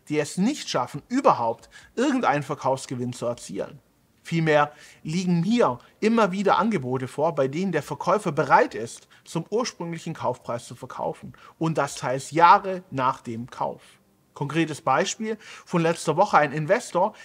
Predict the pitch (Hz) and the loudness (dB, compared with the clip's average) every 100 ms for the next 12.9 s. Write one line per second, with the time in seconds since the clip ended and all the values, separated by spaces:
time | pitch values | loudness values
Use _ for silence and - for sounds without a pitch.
0 | - 196 - - 180 - 147 143 143 - | -2 0 2 0 -4 0 -2 -2 -4 -6
1 | 147 151 262 - 131 113 - - 135 143 | -4 -2 -2 -4 -4 -4 -8 -8 -8 -4
2 | 185 285 156 - 123 147 175 - - 143 | -4 -2 -4 -4 -4 -4 -6 -14 -4 0
3 | 165 147 - 185 208 - 165 147 - 208 | 0 0 0 2 2 0 -6 -4 -4 -2
4 | 226 139 147 156 147 139 - 127 123 - | -2 0 -2 -2 -4 -6 -6 -8 -8 -10
5 | 135 - - _ _ _ _ 131 - 131 | -10 -10 -16 _ _ _ _ -10 -4 -4
6 | 147 - 143 190 - - - - 165 156 | -4 -6 -6 -6 -10 -18 -20 -10 -8 2
7 | 170 170 208 185 185 - 262 302 - 208 | 8 8 8 6 2 2 0 0 -2 -4
8 | 220 220 - 220 302 151 135 - - 98 | -2 -2 -2 -2 -2 -4 -4 -10 -10 -8
9 | - 131 131 - 196 233 190 - 175 - | -6 -6 -6 0 4 4 2 -2 -4 -6
10 | 302 - 214 135 117 98 - - - - | -8 -10 -8 -6 -6 -8 -8 -16 -20 -4
11 | 156 147 165 143 143 151 190 - 147 135 | 0 0 0 -2 2 2 0 -6 -8 -4
12 | 123 135 127 - 175 - 185 190 214 | -2 -4 -8 -6 -6 -6 -6 -4 -6